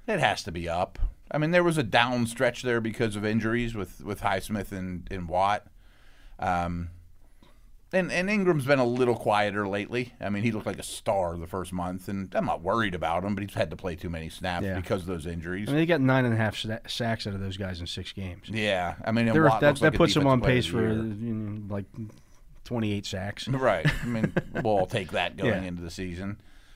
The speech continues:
Speaker 1: Um, I, I guess it's up, but again, I, I thought it was the best front seven in the league,
Speaker 2: Right,
Speaker 1: and they
Speaker 2: it's
Speaker 1: were the biggest reason why. So it was a pricey stock at opening day, too.
Speaker 2: Yeah.
Speaker 1: Really pricey stock.
Speaker 2: I mean, Watt, to me, just continues. He keeps saying, "Well, he can't get, be-, get any better."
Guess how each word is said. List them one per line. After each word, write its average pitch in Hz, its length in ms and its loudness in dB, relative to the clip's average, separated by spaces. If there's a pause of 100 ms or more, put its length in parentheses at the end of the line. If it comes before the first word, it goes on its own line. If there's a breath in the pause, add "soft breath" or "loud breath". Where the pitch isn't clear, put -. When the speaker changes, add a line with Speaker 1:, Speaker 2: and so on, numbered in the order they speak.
Speaker 1:
Um, 123 300 4
I, 151 260 4
I 175 40 4
guess 170 260 2
it's 117 160 -4
up, 117 240 4 (120)
but 123 100 0
again, 123 420 0
I, 110 220 -6
I 120 40 -4 (320)
thought 113 120 -2
it 104 60 -2
was - 40 -6
the 98 60 -10
best 110 260 -2
front 104 240 -6
seven 98 300 -4
in 90 120 -4
the 87 40 -6
league, 147 160 2
Speaker 2:
Right, 104 160 2
Speaker 1:
and 104 100 -2
they 107 60 0
Speaker 2:
it's 104 60 -2
Speaker 1:
were 104 60 0
the 101 80 -2
biggest 98 300 -2
reason 98 240 -2
why. 107 400 0
So 98 420 -6 (440 soft breath)
it 110 80 0
was 107 160 -2
a 107 40 -4
pricey 110 360 2
stock 98 420 -2
at 92 80 -2 (240)
opening 92 280 -2
day, 92 280 4
too. - 120 -4
Speaker 2:
Yeah. 90 160 -2 (440)
Speaker 1:
Really 110 240 2
pricey 76 320 -8
stock. - 320 -12
Speaker 2:
I 135 80 -6
mean, 123 220 0
Watt, 139 320 0
to 127 80 -4
me, 117 280 2
just 107 200 -6
continues. 107 760 -6 (200)
He 127 100 -12
keeps 127 280 -4
saying, 113 260 0
"Well, 107 80 -2
he 113 80 -4
can't 139 200 0
get, 113 140 -6
be-, 110 80 -4 (100)
get 120 140 -4
any 95 160 -6
better." 87 460 -8